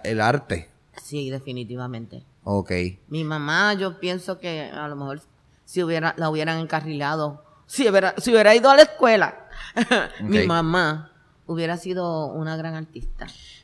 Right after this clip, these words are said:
Speaker 1: Eh, y cuando dijiste, "Papi, mami, quiero estudiar teatro", porque eso fue lo que tú estudiaste, ¿verdad?
Speaker 2: Sí, en el
Speaker 1: Acá en Río Piedra.
Speaker 2: En Río Piedra.
Speaker 1: So, tú te fuiste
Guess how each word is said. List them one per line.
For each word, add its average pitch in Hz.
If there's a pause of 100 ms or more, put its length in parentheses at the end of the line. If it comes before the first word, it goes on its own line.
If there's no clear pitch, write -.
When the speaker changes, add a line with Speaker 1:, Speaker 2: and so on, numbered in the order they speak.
Speaker 1:
Eh, 127
y 131
cuando 147
dijiste, 151
"Papi, 151
mami, 151
quiero 131
estudiar 127
teatro", 101
porque 98
eso 120
fue 139
lo 139
que 135
tú 123
estudiaste, 113
¿verdad? 95 (280)
Speaker 2:
Sí, 190
en 127
el 139
Speaker 1:
Acá 120
en 131
Río 110
Piedra. 101
Speaker 2:
En -
Río 135
Piedra. 127
Speaker 1:
So, 123
tú 113
te 147
fuiste 139